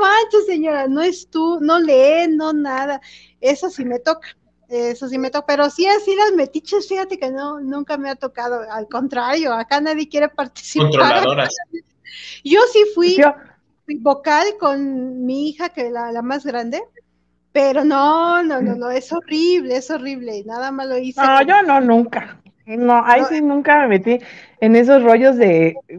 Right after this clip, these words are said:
Speaker 3: aparte porque ni te dejaba, ¿no? Pero nunca me interesó ese rollo de las, de ser vocal y esas cosas.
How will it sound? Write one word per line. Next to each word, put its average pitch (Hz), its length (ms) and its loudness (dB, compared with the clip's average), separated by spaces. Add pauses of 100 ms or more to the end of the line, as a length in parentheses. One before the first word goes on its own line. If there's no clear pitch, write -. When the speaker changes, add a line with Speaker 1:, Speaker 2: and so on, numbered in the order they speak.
(140)
Speaker 3:
aparte 370 460 2
porque 240 240 4
ni 269 120 4
te 233 140 4
dejaba, 269 460 6
¿no? 359 180 -4
Pero 240 240 4
nunca 294 380 0
me 277 120 2
interesó 190 520 4
ese 233 200 4
rollo 214 280 4
de 202 100 6
las, 160 240 2 (480)
de 202 180 8
ser 220 200 4
vocal 226 480 2
y 208 120 6
esas 208 280 4
cosas. 233 440 2